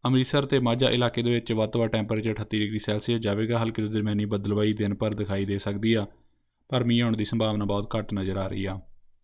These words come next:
ਨਵਾਂਸ਼ਹਿਰ, ਜਲੰਧਰ ਤੇ ਦੁਆਬਾ ਇਲਾਕੇ ਦੇ ਵਿੱਚ ਵੀ ਇਸੇ ਤਰ੍ਹਾਂ ਹੀ ਵੱਧ ਤੋਂ ਵੱਧ ਟੈਂਪਰੇਚਰ ਸੈਂਤੀ ਡਿਗਰੀ ਹੋਵੇਗਾ ਤੇ ਹਲਕੀ ਤੋਂ ਦਰਮਿਆਨੀ ਬੱਦਲਵਾਈ ਸਾਰਾ ਦਿਨ ਰਹੇਗੀ। ਮੀਂਹ ਆਉਣ ਦੀ ਸੰਭਾਵਨਾ ਨਜ਼ਰ ਨਹੀਂ ਆ ਰਹੀ।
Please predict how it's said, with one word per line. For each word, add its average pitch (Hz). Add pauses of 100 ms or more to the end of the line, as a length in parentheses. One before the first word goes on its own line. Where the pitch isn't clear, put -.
(380)
ਨਵਾਂਸ਼ਹਿਰ, 123
ਜਲੰਧਰ 117 (300)
ਤੇ 120
ਦੁਆਬਾ 110
ਇਲਾਕੇ 110
ਦੇ 113
ਵਿੱਚ 110
ਵੀ 107
ਇਸੇ 107
ਤਰ੍ਹਾਂ 110
ਹੀ 110
ਵੱਧ 104
ਤੋਂ 117
ਵੱਧ 113
ਟੈਂਪਰੇਚਰ 107
ਸੈਂਤੀ 107
ਡਿਗਰੀ 107
ਹੋਵੇਗਾ 107 (300)
ਤੇ 127
ਹਲਕੀ 117
ਤੋਂ 110
ਦਰਮਿਆਨੀ 107
ਬੱਦਲਵਾਈ 101
ਸਾਰਾ 101
ਦਿਨ 110
ਰਹੇਗੀ। 117
ਮੀਂਹ 120
ਆਉਣ 113
ਦੀ 104
ਸੰਭਾਵਨਾ 107
ਨਜ਼ਰ 104
ਨਹੀਂ 104
ਆ 101
ਰਹੀ। 98